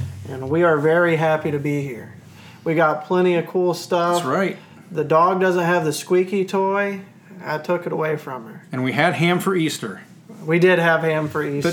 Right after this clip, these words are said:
Speaker 2: But <laughs>
Speaker 1: I, I got that clarification. You know how many messages I got about that? That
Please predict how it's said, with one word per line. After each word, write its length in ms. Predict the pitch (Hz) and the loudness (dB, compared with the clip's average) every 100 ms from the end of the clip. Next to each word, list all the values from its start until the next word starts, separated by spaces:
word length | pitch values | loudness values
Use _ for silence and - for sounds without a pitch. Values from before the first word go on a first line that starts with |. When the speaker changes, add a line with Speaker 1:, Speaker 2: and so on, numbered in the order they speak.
| 139 | 0
Speaker 2:
But 220 | 165 - | 0 0
<laughs> 0 | |
Speaker 1:
I, 340 | 156 165 165 170 | 0 2 4 4
I 40 | |
got 200 | 180 196 | 2 2
that 220 | 185 180 | 2 2
clarification. 580 | 185 175 208 294 240 190 | 2 2 2 0 0 0
You 60 | 190 | 2
know 80 | 233 | 4
how 120 | 269 | 4
many 140 | 247 | 2
messages 580 | 185 170 185 202 180 180 | 2 2 2 0 0 0
I 80 | 180 | 2
got 200 | 180 180 | 2 2
about 260 | 180 185 185 | 2 0 0
that? 300 | 185 190 185 | 0 0 -2
That 320 | 185 180 | -2 -4